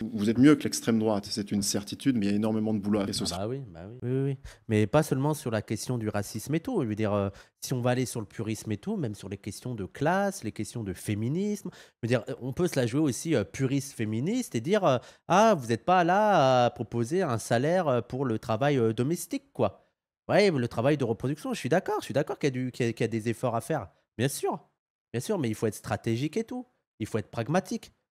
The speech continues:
Speaker 2: Il faut voir aussi la dynamique qu'il y a. Et la di-, dynamique qu'il y a, c'est que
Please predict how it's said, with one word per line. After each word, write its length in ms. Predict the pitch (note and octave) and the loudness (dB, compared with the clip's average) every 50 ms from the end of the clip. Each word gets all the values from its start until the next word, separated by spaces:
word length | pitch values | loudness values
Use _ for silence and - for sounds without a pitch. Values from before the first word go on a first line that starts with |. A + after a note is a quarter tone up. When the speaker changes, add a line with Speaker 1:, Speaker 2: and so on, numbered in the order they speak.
| _ _ _ _ - | _ _ _ _ -8
Speaker 2:
Il 60 | G#2+ | -6
faut 120 | - - A2+ | -2 -2 0
voir 320 | G#2+ B2 D3 E3 E3 E3 - | 4 4 4 4 4 2 2
aussi 320 | C3 A#2+ - - - F#3+ | 0 0 0 0 -4 0
la 140 | F3+ E3 A2+ | 2 2 2
dynamique 520 | G#2 G2 A2+ A#2 B2 B2 B2+ B2+ B2 B2 - | 2 2 0 0 0 0 0 0 -4 -6 -8
qu'il 160 | - - G3 | -8 -4 0
y 40 | G#3 | 0
a. 120 | G#3+ G#3 - _ _ _ _ _ | 0 0 -2 _ _ _ _ _
Et 60 | - A2+ | 2 4
la 100 | A#2 A2 | 4 2
di-, 220 | - B2 B2 B2+ | 2 2 0 0
dynamique 520 | A#2+ A2+ G#2+ A2+ A#2+ A#2 G#2+ G#2+ A2 G#2 | 0 -2 -2 0 2 2 2 0 -2 -4
qu'il 120 | - - C3+ | -4 0 0
y 40 | D#3+ | 2
a, 80 | A3+ | 0
c'est 160 | A#3 - - | 0 -2 -6
que 280 | - - D3 E3 G#3 A#3+ | -2 2 2 2 2 2